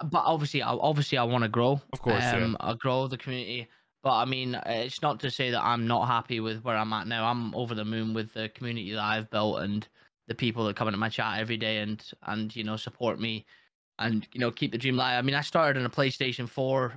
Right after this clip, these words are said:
Speaker 1: um, and a two hundred pound P C for streaming. And, you know, I mean, I'm sitting here, I've got, you know,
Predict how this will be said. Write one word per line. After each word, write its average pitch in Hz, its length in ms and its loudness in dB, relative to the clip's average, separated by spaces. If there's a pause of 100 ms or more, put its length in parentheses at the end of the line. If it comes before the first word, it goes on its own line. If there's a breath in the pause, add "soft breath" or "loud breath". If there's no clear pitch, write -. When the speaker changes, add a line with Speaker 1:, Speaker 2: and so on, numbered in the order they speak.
(160)
Speaker 1:
um, 117 680 -4 (180)
and 120 280 -2
a 113 100 -8
two 131 200 -2
hundred 120 300 -2
pound 123 340 -2 (640)
P 131 160 -6
C 131 220 -2
for 120 120 -8
streaming. 123 460 -2 (720 soft breath)
And, 131 440 0 (380)
you 147 100 2
know, 139 140 4
I 127 60 4
mean, 139 140 0
I'm 123 100 -2
sitting 131 300 -2
here, 131 200 2
I've 123 160 0
got, 127 340 2 (320)
you 139 120 -4
know, 123 180 -2